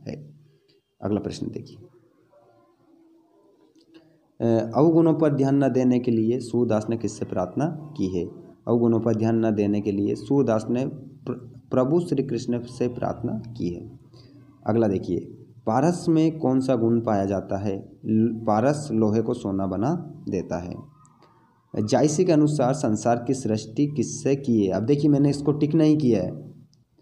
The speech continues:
मतलब ये आपका इस साल के लिए हटा दिया गया है, अगले साल तो रहेगा। जायसी के अनुसार, अ, इस संसार की सृष्टि ईश्वर ने की है। अ, ईश्वर ने रोगों को दूर करने के लिए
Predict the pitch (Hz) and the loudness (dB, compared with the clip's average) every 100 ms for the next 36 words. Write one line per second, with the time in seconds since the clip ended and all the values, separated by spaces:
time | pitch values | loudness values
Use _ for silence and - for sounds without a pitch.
0 | _ _ _ _ - 117 127 139 131 139 | _ _ _ _ -2 0 2 2 4 2
1 | 127 127 139 139 151 139 123 117 107 110 | 2 0 -2 0 -2 -4 -2 -2 -2 2
2 | 123 110 117 104 101 92 87 - - 101 | 2 2 2 2 0 0 -4 -6 -6 -2
3 | 123 120 117 120 120 98 82 - - - | -2 0 0 0 0 0 -4 -10 -16 -20
4 | - - _ 113 107 120 139 156 151 139 | -20 -20 _ 0 2 4 4 4 4 4
5 | 147 120 113 110 - - - - - _ | 2 2 2 0 -4 -12 -18 -20 -20 _
6 | 113 110 107 113 107 113 110 117 107 123 | -2 0 2 0 -2 -2 -2 0 0 0
7 | 123 - 104 110 123 113 - 107 117 110 | 0 -2 -4 -2 -2 -2 -2 -2 -2 -4
8 | - - - 101 85 85 - - _ _ | -6 -14 -4 -4 -4 -8 -14 -20 _ _
9 | _ - - - - - 107 - 123 160 | _ -20 -20 -20 -8 -2 0 2 0 2
10 | 160 170 143 139 147 151 139 135 135 131 | 4 6 6 4 4 4 4 4 2 4
11 | 135 135 131 117 117 110 123 - | 2 2 2 4 2 2 -2 -6